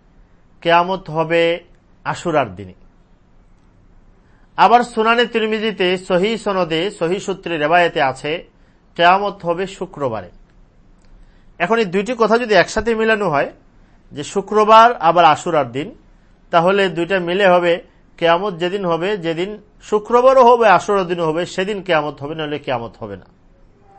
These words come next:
কিন্তু এই কথাটা ভুল। এখানে একথা স্পষ্ট করা যে কেয়ামত শুক্রবারে হবে, এটা সহিহ সনদে তিরমিজি শরীফের রেবায়েতে এসেছে। রাসূলুল্লাহ সাল্লাল্লাহু আলাইহি ওয়াসাল্লাম বলেছেন,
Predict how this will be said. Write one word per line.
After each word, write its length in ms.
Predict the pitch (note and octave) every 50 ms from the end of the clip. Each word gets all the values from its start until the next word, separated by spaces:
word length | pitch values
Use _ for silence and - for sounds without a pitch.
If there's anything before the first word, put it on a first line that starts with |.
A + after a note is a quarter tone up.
| - - _ _ _ _ _ _ -
কিন্তু 280 | G3 G3 F#3 G3+ F#3+
এই 200 | E3+ E3+ F#3 F#3+ F#3
কথাটা 480 | F#3 F3 F3 F3 F3 D#3 E3 D#3 D3+ C#3+
ভুল। 440 | B2+ G#2+ B2+ D3+ C#3+ B2+ C#3+ G3 - - _ _ _ _ _ _ _ _ _ _ _ _ -
এখানে 500 | D#3 E3 D#3+ F#3 F#3 F#3 F#3+ F#3 F#3 F3
একথা 360 | E3 F3+ F#3 F3+ G3 F#3 F3
স্পষ্ট 420 | - - - E3+ D#3+ - - -
করা 420 | F3 - - C#3 C3 C#3 - - - _ _ _ _ _ _ _ _ _ _ _ _ _ _ _ _ _ _ A#2+
যে 260 | A#2+ B2+ C#3+ E3+ F3+
কেয়ামত 520 | F3 - G3 G3+ G#3 G#3+ A3+ B3 C4 A#3+
শুক্রবারে 680 | - - - A#3 A3 A3+ - A3 A#3 A3+ A#3 A#3 A#3
হবে, 320 | A3 G#3+ A3 G#3+ A#3 G#3+ F3
এটা 180 | - F#3 F3
সহিহ 440 | E3+ - - F3+ F3 E3+ G#3 A3+ A3+
সনদে 500 | F#3+ - F#3+ F3 E3+ E3 D#3 E3 F#3 G#3
তিরমিজি 460 | G#3 - F3 D#3 D#3 D#3+ E3 D#3 D3+
শরীফের 320 | C#3+ D#3 D3+ D3+ C#3 D#3 C#3
রেবায়েতে 440 | C3+ C3+ C3+ C3+ C3+ C3+ C3+ C#3+ D3
এসেছে। 540 | B2+ B2 - - F3+ D#3+ - F#3+ G3 F#3+ - _ _ _ _ _ _ _ _ _ -
রাসূলুল্লাহ 680 | C3 B2+ - E3+ E3 D#3 D3+ D3 C#3+ C#3+ D3 D3 C3+ A#2+ -
সাল্লাল্লাহু 400 | - D3+ C#3+ C#3 C3+ C3+ C3+ C3
আলাইহি 80 | B2+ A#2
ওয়াসাল্লাম 300 | - C#3 C3 B2+ B2 A#2+
বলেছেন, 420 | A#2 C3 D3+ D#3+ D#3+ F#3 F#3 G3